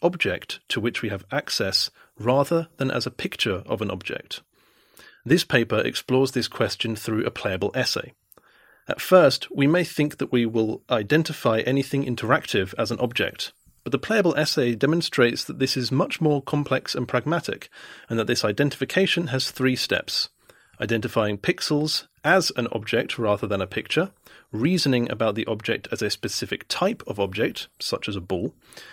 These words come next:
and identifying it as a real instance of a type of object, such as a calculator. Uh,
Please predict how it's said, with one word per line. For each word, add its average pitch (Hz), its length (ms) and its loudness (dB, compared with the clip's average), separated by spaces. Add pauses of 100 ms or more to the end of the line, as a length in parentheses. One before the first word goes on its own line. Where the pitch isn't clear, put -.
(140)
and 123 100 2
identifying 120 680 2
it 104 240 -4
as 117 120 0
a 117 80 2
real 156 360 6
instance 107 540 -2
of 113 120 -2
a 113 60 -6
type - 420 0
of 113 140 -2
object, - 540 -6 (120)
such - 460 0
as 101 100 -4
a 90 60 -6
calculator. - 720 -4 (1500)
Uh, 107 260 4